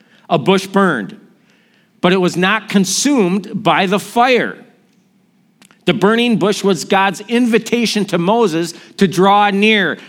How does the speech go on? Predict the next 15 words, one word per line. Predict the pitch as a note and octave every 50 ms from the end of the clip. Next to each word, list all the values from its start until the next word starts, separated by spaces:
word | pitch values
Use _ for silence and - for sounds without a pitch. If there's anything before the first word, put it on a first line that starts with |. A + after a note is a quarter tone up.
| - -
to | G#3
be | D#3+ G3+ G#3+
more | G#3+ G#3 G3+ G3+ F#3+
curious, | G3 - - - G#3+ G#3+ G#3+ G#3 F#3 D#3 B2 G#2 - - - - - -
to | - F#3
seek | E3+ - - - A3 A#3 A3 A3 A3+
him | - A3 G3 F#3+ F#3+
out, | F3+ F#3+ G3 F#3+ F3+ C#3+ G2+ - - - - - - - - -
to | - F#3+
learn | F3+ G3 G3+ G#3 G3+ G3
more | F#3+ F#3 G3+ G#3+ A3+ A3+ A3+ A3 G3+ F#3+ D#3+
about | E3 D#3+ F#3 F#3+ F#3+ F#3+ F#3
this | F#3 F3+ E3+ -
incredible | F#3 E3 C#3+ - - - - G3 G#3 G#3+ G#3 G3 E3 D3+ D3+ C#3+ C#3 D3 D#3+ E3+ D#3+ - - - _ _ _ _ _ _ _ _ _ _ _ _ _ _ _ _
living | - D3 G3 G#3 E3 D#3+ D#3+ D#3 D#3 D#3 E3+ - - - _